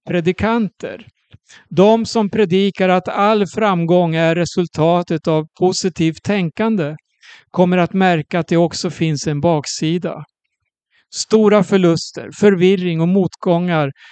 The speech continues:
skapar oreda i tankarna hos många välmenande människor som falskeligen tror att deras framgångar och ekonomiska välstånd beror på deras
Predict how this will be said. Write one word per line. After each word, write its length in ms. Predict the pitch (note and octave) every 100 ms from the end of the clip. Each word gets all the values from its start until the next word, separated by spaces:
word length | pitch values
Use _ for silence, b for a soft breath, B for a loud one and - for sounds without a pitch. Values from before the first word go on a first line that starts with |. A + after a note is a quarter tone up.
| B B
skapar 720 | - - F#3+ E3 - D#3+ F#3
oreda 920 | - G#3 E3+ D3+ D3 F3+ G3 E3+ E3+
i 100 | F3
tankarna 800 | E3 F#3 F#3 D3 - E3+ E3 C#3+ - b b
hos 280 | - D#3+ -
många 380 | F3+ F#3 D#3+ D#3
välmenande 880 | D3 G3 F#3 D3+ D3+ E3 F3 F3 E3+
människor 480 | F3 E3 D#3 - D3
som 200 | - E3+ -
falskeligen 1040 | A3+ F#3+ D#3+ - - G3+ F#3 F3 E3+ D#3+
tror 580 | - - D#3+ F3 D#3+ C3+ - B B B
att 220 | - E3+
deras 360 | A3 G#3+ E3 -
framgångar 720 | - G#3+ G3+ D#3+ D#3+ D#3+ D#3+
och 140 | D#3 - -
ekonomiska 800 | G3+ G#3 F#3 E3 F3+ F3+ - F3+
välstånd 720 | F#3 D#3 - E3+ D#3+ D3 C3 - b b b b _
beror 480 | F3+ D3+ D#3 F3 D3
på 180 | - D#3
deras 640 | D#3 D3 D3 C#3+ -